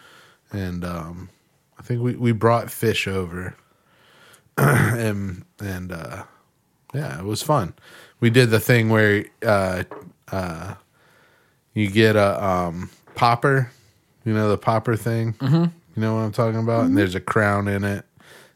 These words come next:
Speaker 1: And there's, like, some jokes
Speaker 2: Oh,
Speaker 1: and a little
Speaker 2: no, I
Speaker 1: toy.
Speaker 2: just, I was gonna make a
Speaker 1: Oh, a
Speaker 2: anal
Speaker 1: sex
Speaker 2: nitrate,
Speaker 1: joke?
Speaker 2: an
Speaker 1: No,
Speaker 2: anal
Speaker 1: no, no, no,
Speaker 2: nitrate
Speaker 1: not
Speaker 2: joke.
Speaker 1: poppers.
Speaker 2: Yeah.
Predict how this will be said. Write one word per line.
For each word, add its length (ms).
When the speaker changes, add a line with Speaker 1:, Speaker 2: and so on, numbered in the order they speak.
Speaker 1:
And 200
there's, 220
like, 220
some 220
jokes 420
Speaker 2:
Oh, 40
Speaker 1:
and 80
a 60
little 240
Speaker 2:
no, 140
I 100
Speaker 1:
toy. 140
Speaker 2:
just, 180
I 80
was 180
gonna 320
make 220
a 320
Speaker 1:
Oh, 160
a 80
Speaker 2:
anal 100
Speaker 1:
sex 380
Speaker 2:
nitrate, 260
Speaker 1:
joke? 120
Speaker 2:
an 140
Speaker 1:
No, 100
Speaker 2:
anal 180
Speaker 1:
no, 100
no, 80
no, 100
Speaker 2:
nitrate 220
Speaker 1:
not 180
Speaker 2:
joke. 120
Speaker 1:
poppers. 400
Speaker 2:
Yeah. 240